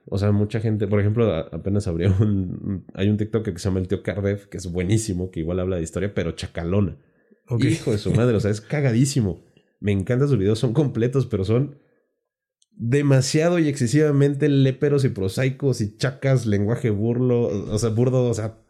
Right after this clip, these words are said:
Speaker 1: todo lo que no, no puedes poner en una escuela es ese güey.
Speaker 2: Ok.
Speaker 1: Pero son buenísimos, yo los recomiendo demasiado, ¿no?
Speaker 2: Sí.
Speaker 1: Entonces vamos a hacer una colaboración apenas. Y este,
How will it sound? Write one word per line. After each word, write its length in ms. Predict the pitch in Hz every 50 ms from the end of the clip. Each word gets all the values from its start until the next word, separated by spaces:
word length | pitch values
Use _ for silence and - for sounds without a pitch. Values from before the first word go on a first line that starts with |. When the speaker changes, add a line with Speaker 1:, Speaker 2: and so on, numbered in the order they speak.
| _ _ _ _ _
Speaker 1:
todo 260 | - 208 247 254 240
lo 160 | 196 147 135
que 100 | 139 139
no, 380 | 135 139 175 190 190 - - _ _ _ _
no 280 | - - 131 156 170 -
puedes 240 | 175 185 185 -
poner 240 | - - 107 107 151
en 120 | 160 160 143
una 140 | 143 151
escuela 340 | 147 135 139 135 139 156 156 143
es 80 | 139
ese 220 | 135 131 131 127 101
güey. 140 | 98 98 98 - - - - - 127
Speaker 2:
Ok. 120 | 113 110 113 127 - - - - -
Speaker 1:
Pero 160 | 156 113 123 123
son 100 | 151 165
buenísimos, 380 | 160 143 127 107 101 90 90 87
yo 100 | 104 123
los 100 | 117 110
recomiendo 340 | - 92 90 98 101 95
demasiado, 440 | 92 92 82 82 - - 82 73 80
¿no? 200 | 78 82 127 160 - _ _ _ _
Speaker 2:
Sí. 160 | - - 127
Speaker 1:
Entonces 360 | 113 104 101 - _ - 90
vamos 180 | 101 107 110 104
a 20 |
hacer 120 | - 110 101
una 100 | 98 92
colaboración 540 | - 92 87 82 80 80 80 82 - 98 90
apenas. 420 | 82 85 87 85 78 - - - _
Y 260 | - 110 107 107 104
este, 680 | 104 104 101 98 - - - 101 101 95 95 92 -